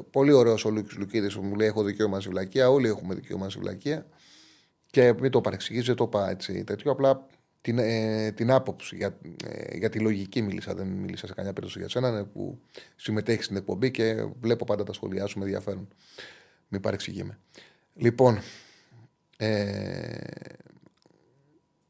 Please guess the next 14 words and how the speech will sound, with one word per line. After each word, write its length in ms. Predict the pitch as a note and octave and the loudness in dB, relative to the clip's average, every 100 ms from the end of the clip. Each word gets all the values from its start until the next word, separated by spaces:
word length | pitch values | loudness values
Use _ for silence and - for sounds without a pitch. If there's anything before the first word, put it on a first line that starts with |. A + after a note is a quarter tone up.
| _ _ _ _ _ _ _ _ _ | _ _ _ _ _ _ _ _ _
αν 120 | A#2 | 2
θα 100 | C#3 | 6
λύσεις 200 | C3+ C#3+ | 6 4
τα 100 | B2+ | 2
πρόβλημα 320 | C3+ C3+ C#3 | 4 4 4
στη 200 | B2+ - | 0 0
μένα 200 | A#2+ C3+ | 2 4
ο 60 | A#2+ | 2
Καρμό, 340 | A2+ A2 D3 | 2 2 2
θα 100 | D#3+ | 0
δώσει 220 | D3 D3 | 0 0
ύψος 240 | C3+ - - | -2 -6 -14
ο 40 | |
Καρμό. 320 | - - G2 | -12 -12 -12